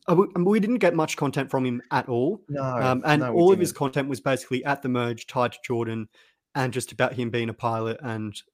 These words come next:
Speaker 1: wanting to
Speaker 2: Yeah.
Speaker 1: take down the rest of the game. But now that he's actually
Speaker 2: Yeah.
Speaker 1: been making moves and we're getting more personal content about him himself, um,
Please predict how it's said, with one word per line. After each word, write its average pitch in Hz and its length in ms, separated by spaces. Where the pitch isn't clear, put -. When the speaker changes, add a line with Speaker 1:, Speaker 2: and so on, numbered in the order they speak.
Speaker 1:
wanting 127 240
to 160 80
Speaker 2:
Yeah. 160 180
Speaker 1:
take - 80
down 113 340
the 113 80
rest 113 200
of 120 40
the 117 60
game. 117 320
But 139 80
now 147 160
that 170 60
he's 160 140
actually 156 200
Speaker 2:
Yeah. 131 60
Speaker 1:
been 123 80
making 127 260
moves 120 240
and 123 100
we're 120 220
getting 131 240
more 120 260
personal 127 440
content 117 420
about 117 380
him 117 260
himself, 120 640
um, 117 440